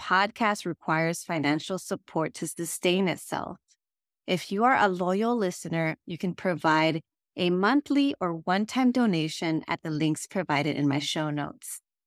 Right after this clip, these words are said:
And if you are a mission-driven company or organization interested in sponsoring an episode, please contact me at gradschoolfemtoring at gmail dot com so that you can learn more about my sponsorship packages.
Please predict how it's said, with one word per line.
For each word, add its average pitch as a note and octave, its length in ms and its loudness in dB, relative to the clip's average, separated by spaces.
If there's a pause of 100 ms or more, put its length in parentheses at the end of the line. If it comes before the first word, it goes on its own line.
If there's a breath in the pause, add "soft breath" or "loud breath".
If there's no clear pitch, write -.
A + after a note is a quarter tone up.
(140)
And F3+ 120 0
if F#3 140 -2
you G#3 140 0
are C#4+ 100 4
a A3 120 2
mission-driven F#3 840 -2
company D#3+ 500 -2
or D#3 220 -8
organization D#3+ 800 -2
interested F#3+ 640 -4
in C4 100 2
sponsoring F#3+ 580 0
an - 80 -4
episode, D3+ 720 -4 (360)
please D4+ 340 0
contact E3+ 480 0
me E3+ 220 -4
at D#3 200 -4
gradschoolfemtoring D#3+ 1200 -2
at D3+ 160 -2
gmail D#3+ 440 0
dot - 200 -2
com D3+ 380 0
so - 160 -8
that D3 140 -6
you D3+ 100 -4
can D3+ 220 -2
learn G3+ 240 2
more E3 360 0
about E3+ 300 -2
my F#3+ 140 -2
sponsorship D3+ 840 -2
packages. - 920 -6